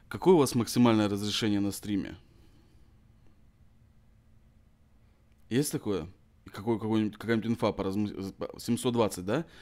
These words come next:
Бля, ну давайте я семьсот двадцать себе поставлю. Один хуй вы не почувствуете разницы.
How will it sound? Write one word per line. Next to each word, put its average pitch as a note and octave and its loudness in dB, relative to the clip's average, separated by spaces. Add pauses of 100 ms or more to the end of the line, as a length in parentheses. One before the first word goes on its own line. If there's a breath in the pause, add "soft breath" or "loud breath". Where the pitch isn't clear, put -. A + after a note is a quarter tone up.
(460 loud breath)
Бля, A2+ 4
ну G#2+ 0
давайте B2 2
я A2 0
семьсот A2+ -6
двадцать G#2+ -2
себе G2 -4
поставлю. B2 -2
Один G#2+ -2
хуй A2 -4
вы G#2+ 0
не G2+ 0
почувствуете G2 -6
разницы. F2+ -6